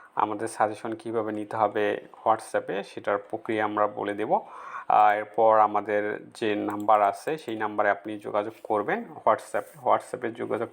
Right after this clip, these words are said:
করলে আমরা সাজেশনগুলো আপনাদের দিয়ে দেবো। সাজেশন নেওয়ার যে প্রক্রিয়া,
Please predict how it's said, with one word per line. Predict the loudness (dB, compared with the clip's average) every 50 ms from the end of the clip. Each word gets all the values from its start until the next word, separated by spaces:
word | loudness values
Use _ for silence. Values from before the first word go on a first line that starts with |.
| -8
করলে | -6 -4 -2 0 0 0
আমরা | 0 4 4 6 6 4 2 -2 -8 -14 -16 -18 -18 -20 -20 _
সাজেশনগুলো | -2 0 0 0 -2 -4 -8 -6 -4 0 4 4
আপনাদের | 4 2 0 -6 -6 -6 -8 -10 -10 -6
দিয়ে | -4 -2 0
দেবো। | 0 0 0 -2 -4
সাজেশন | -2 0 -2 -2 -2 -6 -10 -8 -8
নেওয়ার | -6 -2 -2 0 0 -2 -2 -6
যে | -8 -8
প্রক্রিয়া, | -8 -6 -4 -4 -4 -4 -4 -2 0 2 2 0